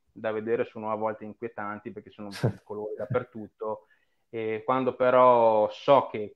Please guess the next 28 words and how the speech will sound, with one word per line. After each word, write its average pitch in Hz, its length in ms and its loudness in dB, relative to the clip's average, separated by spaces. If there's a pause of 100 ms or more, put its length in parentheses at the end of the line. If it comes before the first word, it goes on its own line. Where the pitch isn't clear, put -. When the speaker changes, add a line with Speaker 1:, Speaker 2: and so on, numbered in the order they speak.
(140)
Speaker 1:
quel 120 240 -6
colore 120 340 0
là 120 180 4
poi 120 200 0
andrà 117 240 0
di 120 140 -6
questo 120 300 -6
colore 117 680 4
o 113 140 2
il 110 100 -6
pezzo 120 340 -2
lì 120 120 0
è 113 140 0
provvisorio, 117 960 2
mm, 104 180 -12
so 101 200 -14
già 117 160 -2
insomma 101 720 -8 (160)
cosa 110 240 -10
deve 110 200 -8
venire 110 320 -12
fuori. 107 460 -4
Speaker 2:
Fantastico, 104 800 6
fantastico. 113 540 8
C'è 131 160 10
a-, 131 340 10
c'è - 120 8
Antonio 139 840 10